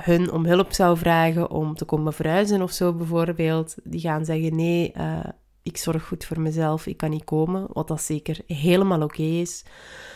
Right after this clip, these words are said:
Maar dat zijn ook de mensen dat als, eh, jij dan zou zeggen, "Hey, nee, sorry, ik kan u niet komen helpen vandaag,"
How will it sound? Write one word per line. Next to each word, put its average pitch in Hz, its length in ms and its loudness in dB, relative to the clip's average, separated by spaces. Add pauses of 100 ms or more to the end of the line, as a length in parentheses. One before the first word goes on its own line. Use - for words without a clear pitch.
(180)
Maar 180 120 6
dat 185 120 6
zijn 190 180 4
ook 202 100 4
de 208 120 6
mensen 185 640 2
dat 165 320 -2
als, 156 540 -6
eh, 151 160 -14 (260)
jij 160 280 -2
dan 175 160 2
zou 175 140 2
zeggen, 165 400 0
"Hey, 170 380 0
nee, 175 220 4
sorry, 185 480 2
ik 170 60 0
kan 185 160 2
u 180 80 4
niet 175 140 2
komen 165 260 2
helpen 160 300 -2
vandaag," 151 540 -6